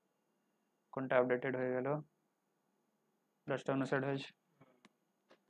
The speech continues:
এটাকে বলে Tally backup file নেওয়া। এটা হলে তোমার কাজ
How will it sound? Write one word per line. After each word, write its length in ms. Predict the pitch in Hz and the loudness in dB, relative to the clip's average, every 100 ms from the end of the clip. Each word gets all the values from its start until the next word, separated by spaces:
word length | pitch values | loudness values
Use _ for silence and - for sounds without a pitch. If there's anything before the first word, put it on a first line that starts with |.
| _ _ _ _ _ - | _ _ _ _ _ 0
এটাকে 220 | 139 139 | 4 6
বলে 200 | 139 147 | 4 4
Tally 260 | 147 123 131 | 4 4 6
backup 300 | 123 117 120 - | 4 4 0 0
file 160 | 127 | -2
নেওয়া। 300 | 120 117 - - _ _ _ _ _ _ _ _ _ _ _ _ _ _ _ _ _ _ _ - | -2 -8 -20 -20 _ _ _ _ _ _ _ _ _ _ _ _ _ _ _ _ _ _ _ 6
এটা 180 | 131 151 | 10 12
হলে 140 | 156 170 | 12 10
তোমার 220 | 165 175 | 8 8
কাজ 200 | 160 147 | 10 10